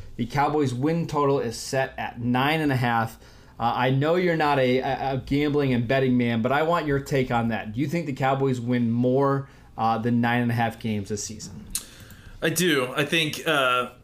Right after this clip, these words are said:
Speaker 2: I, I, I can understand that, that, that line there. I mean, it's, it's, nine's a good number, I think, there, but I,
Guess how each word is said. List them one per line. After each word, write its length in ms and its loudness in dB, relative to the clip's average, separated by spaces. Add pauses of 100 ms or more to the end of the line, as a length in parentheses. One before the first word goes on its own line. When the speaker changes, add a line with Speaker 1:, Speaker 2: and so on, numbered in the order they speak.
Speaker 2:
I, 200 2
I, 240 0
I 80 2
can 180 0
understand 600 2
that, 120 0
that, 380 -2
that 240 0
line 340 2
there. 220 4
I 20 0
mean, 140 2
it's, 420 -4
it's, 380 -6
nine's 340 0
a 60 -4
good 240 -2
number, 420 -2
I 100 -2
think, 280 -4
there, 180 2
but 160 -2
I, 140 0